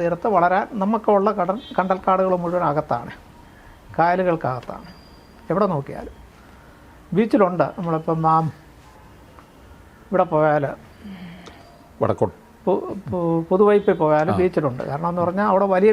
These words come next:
Speaker 1: ബീച്ചാണ്. അപ്പോൾ അതിൻ്റെ കരപ്രദേശത്ത് ഒത്തിരി സിൽറ്റുണ്ട്, അതുകൊണ്ട് അവിടെ ഉണ്ടാകും. അത് കടലിനോട് ചേർന്നല്ല.
Speaker 2: ഇത് വർഷത്തിൽ ഒരു, ഒരു സമയത്ത് മാത്രമേ ഉണ്ടാകാറുള്ളൂ.
Speaker 1: സാധാരണ ഈ,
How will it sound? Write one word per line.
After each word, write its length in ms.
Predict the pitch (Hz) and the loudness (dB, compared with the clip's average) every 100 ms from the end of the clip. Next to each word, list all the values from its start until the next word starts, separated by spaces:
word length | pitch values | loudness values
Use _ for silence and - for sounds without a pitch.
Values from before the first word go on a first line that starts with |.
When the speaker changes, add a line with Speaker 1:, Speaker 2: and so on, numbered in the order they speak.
| 175 | 2
Speaker 1:
ബീച്ചാണ്. 420 | 180 165 143 - - - | 0 0 -2 -6 -18 -16
അപ്പോൾ 180 | 156 180 | -6 0
അതിൻ്റെ 300 | 175 180 202 202 208 - - | 0 2 2 2 -2 -10 -2
കരപ്രദേശത്ത് 720 | 175 190 214 202 196 - 143 | -2 0 0 2 0 -2 -2
ഒത്തിരി 200 | 170 196 185 | 0 0 0
സിൽറ്റുണ്ട്, 420 | 196 196 175 113 90 - - - - - - - - - - - - - - - 196 | 0 2 0 -2 -10 -14 -20 -20 -20 -20 -20 -20 -20 -20 -20 -20 -20 -20 -20 -4 2
അതുകൊണ്ട് 260 | 208 220 202 | 4 4 4
അവിടെ 140 | 190 165 | 4 2
ഉണ്ടാകും. 320 | 139 - - - - | 0 -4 -8 -12 -8
അത് 120 | 85 85 - - - 190 160 | -6 -6 -8 -20 -16 -6 0
കടലിനോട് 360 | 175 190 196 180 | 0 2 0 2
ചേർന്നല്ല. 420 | 165 170 131 110 - - - - - - - - - - - - - | 2 2 -2 -10 -14 -18 -20 -20 -20 -20 -20 -20 -20 -20 -18 -6 2
Speaker 2:
ഇത് 80 | 160 | 4
വർഷത്തിൽ 300 | 151 - 170 165 139 - - - - - | 4 2 4 4 4 0 -4 -6 -2 2
ഒരു, 160 | 139 147 - - | 4 2 -2 0
ഒരു 100 | 160 165 | 2 2
സമയത്ത് 300 | 139 139 131 110 | 2 2 2 0
മാത്രമേ 320 | 110 110 120 101 | 0 0 0 2
ഉണ്ടാകാറുള്ളൂ. 520 | 95 98 95 - - | 2 2 2 0 0
Speaker 1:
സാധാരണ 500 | 220 247 220 226 214 202 202 | 0 2 2 2 2 -2 -2
ഈ, 40 | 185 | -2